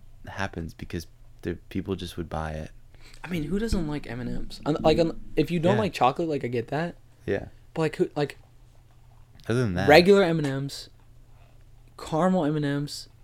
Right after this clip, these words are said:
Speaker 2: peanut M and M's are mid. No offense. Mini M and M's? Oh my
Speaker 1: Dude,
Speaker 2: God.
Speaker 1: mini M and M's are really good
Speaker 2: They're
Speaker 1: for no
Speaker 2: s-,
Speaker 1: reason.
Speaker 2: dude, they're so good. You get the tube.
Speaker 1: Yeah.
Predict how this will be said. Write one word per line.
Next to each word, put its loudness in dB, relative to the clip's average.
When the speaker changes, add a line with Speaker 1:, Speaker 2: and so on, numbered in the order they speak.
Speaker 2:
peanut 8
M 6
and 4
M's 2
are 6
mid. 0
No 2
offense. -6
Mini 10
M 10
and 12
M's? 10
Oh 12
my 4
Speaker 1:
Dude, 8
Speaker 2:
God. 10
Speaker 1:
mini 10
M 8
and 8
M's 6
are 4
really 2
good 4
Speaker 2:
They're 6
Speaker 1:
for 6
no 6
Speaker 2:
s-, 6
Speaker 1:
reason. 2
Speaker 2:
dude, 8
they're 4
so 4
good. 0
You -2
get 6
the -2
tube. 2
Speaker 1:
Yeah. 6